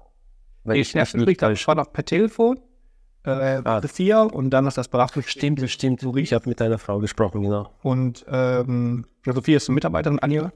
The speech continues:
Speaker 2: also meine zukünftige Frau bald. Ähm,
Speaker 1: Cool.
Speaker 2: und dann
Speaker 1: Herzlichen Glückwunsch, Leute, ne? Bald ist es soweit. <laughs>
Speaker 2: Danke.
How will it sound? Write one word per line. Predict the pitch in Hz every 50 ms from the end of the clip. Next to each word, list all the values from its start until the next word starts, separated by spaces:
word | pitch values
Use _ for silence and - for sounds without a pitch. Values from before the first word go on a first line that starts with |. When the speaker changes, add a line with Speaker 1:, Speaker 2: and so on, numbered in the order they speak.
| - _
Speaker 2:
also | 139 135 127
meine | 127 139 143 131
zukünftige | - 151 - 156 - - 131 123
Frau | - 139 143
bald. | 147 151 165 180 - _ _ _ _ _ _ _
Ähm, | - 120 135 139 135 135 135 131 131 - _ _ _ _ _ - -
Speaker 1:
Cool. | - 254 262 156 - - - _
Speaker 2:
und | - 143 139 131 127 123 123 120 123 120 120 - 139
dann | 135 123 120 120
Speaker 1:
Herzlichen | 117 110 98 - - 117 107 127 127 127
Glückwunsch, | 123 151 190 - 214 202 180 -
Leute, | - 147 131 120 117
ne? | 113 113 117 135 170 190 185 165
Bald | 131 120 120 127 131 151
ist | 160 -
es | 202 185
soweit. | 160 156 139 127 127 147 165 -
<laughs> | - - 294 - - - - - - - - - _ - _ -
Speaker 2:
Danke. | 269 285 247 -